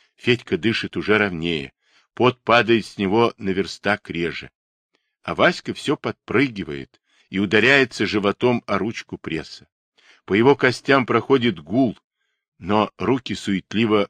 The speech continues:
хватают, челюсти пресса клацают.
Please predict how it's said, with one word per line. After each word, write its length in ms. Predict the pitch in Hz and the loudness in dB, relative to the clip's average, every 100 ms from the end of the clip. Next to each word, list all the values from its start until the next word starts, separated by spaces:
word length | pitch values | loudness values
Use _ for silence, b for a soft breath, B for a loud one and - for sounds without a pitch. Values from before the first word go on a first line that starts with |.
| _ | _
хватают, 760 | - 85 - 113 135 107 - _ _ _ - | -10 -8 -2 2 2 0 -4 _ _ _ -8
челюсти 580 | - 117 104 - - | 0 2 0 -4 -10
пресса 480 | - - 110 - 107 | -8 -2 -2 -2 -8
клацают. 720 | - 87 110 - - 73 - | -10 -4 -2 -4 -10 -10 -12